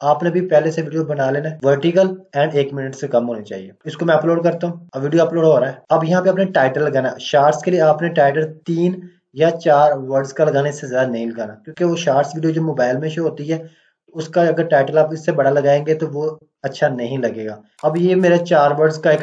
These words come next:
title है, मैंने already keyword hunt करके रखे हुए हैं। आपने भी अपने shorts video के लिए keyword जरूर hunt करके रख लेना, क्योंकि keywords आपकी shorts video को बहुत ranking देते हैं।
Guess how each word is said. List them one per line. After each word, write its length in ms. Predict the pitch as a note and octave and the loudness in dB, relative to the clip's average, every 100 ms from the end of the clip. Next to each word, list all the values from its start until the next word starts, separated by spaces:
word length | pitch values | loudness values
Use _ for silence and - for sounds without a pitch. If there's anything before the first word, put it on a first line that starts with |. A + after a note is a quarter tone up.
| - | 2
title 280 | B2+ A#2 C#3+ | 2 2 0
है, 80 | |
मैंने 140 | D3 D#3 | -2 -2
already 360 | C3+ C#3 D3+ - | 0 0 0 -6
keyword 280 | D#3 D#3 D#3 | -4 -2 0
hunt 140 | C3 | -2
करके 280 | - C3+ C#3+ | -2 -2 -2
रखे 180 | C#3+ E3 | -4 -4
हुए 140 | C#3+ | -6
हैं। 120 | D3+ - _ _ | -8 -14 _ _
आपने 360 | C3 C#3 D3 D#3+ | 0 0 0 -4
भी 140 | D#3+ | -4
अपने 240 | C#3+ - D3+ | -6 -8 -8
shorts 360 | - C3 C3+ C#3+ | -4 -2 -4 -6
video 180 | C#3+ | -10
के 140 | C#3 D3 | -8 -6
लिए 200 | C#3+ D#3 - - | -6 -8 -10 -12
keyword 400 | D3+ D#3 D#3 - _ _ _ | -4 0 0 -4 _ _ _
जरूर 360 | A#2+ C3 D3 C#3 | -8 -4 -4 -4
hunt 140 | A#2+ | -2
करके 240 | A#2 A2 G#2+ | 0 0 -2
रख 160 | G#2 A2+ | -8 -10
लेना, 120 | G#2 - _ _ | -16 -20 _ _
क्योंकि 180 | D#3+ E3+ | -6 -4
keywords 420 | F3 F3+ F3+ F#3 E3+ | -2 0 2 0 2
आपकी 280 | D3 C#3+ E3+ | 0 0 -4
shorts 440 | D#3+ D3 C#3 D3 | -2 2 2 0
video 200 | D3 D3+ D3 | -6 -10 -8
को 160 | E3 D3+ - | -8 -8 -8
बहुत 260 | B2 C#3 C3+ | -4 -4 -4
ranking 300 | A#2 B2 A#2 | -6 -6 -8
देते 220 | A2 A2 | -8 -10
हैं। 160 | G#2 | -12